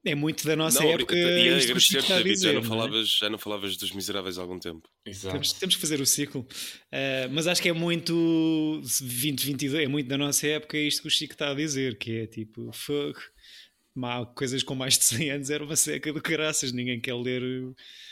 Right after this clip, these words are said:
Speaker 1: os clássicos ou a tragédia grega,
Speaker 2: Não,
Speaker 1: a não
Speaker 2: eu
Speaker 1: ser
Speaker 2: digo
Speaker 1: que
Speaker 2: que é uma
Speaker 1: seja
Speaker 2: seca porque é mais difícil tu te reveres numa realidade em que não, não tá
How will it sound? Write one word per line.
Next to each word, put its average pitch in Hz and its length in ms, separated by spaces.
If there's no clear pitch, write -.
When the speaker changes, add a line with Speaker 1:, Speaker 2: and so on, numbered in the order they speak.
Speaker 1:
os 147 140
clássicos 131 1000
ou 131 280
a 123 60
tragédia 131 560
grega, 127 520
Speaker 2:
Não, 127 100
Speaker 1:
a 127 40
não - 20
Speaker 2:
eu - 80
Speaker 1:
ser 180 160
Speaker 2:
digo 190 80
Speaker 1:
que - 80
Speaker 2:
que 190 60
é - 20
uma 175 160
Speaker 1:
seja 131 120
Speaker 2:
seca 156 260
porque - 420
é 127 200
mais 147 180
difícil 131 300
tu 139 160
te - 120
reveres 123 460
numa 131 220
realidade 123 520
em 127 80
que 123 480
não, 113 220
não 120 260
tá 120 400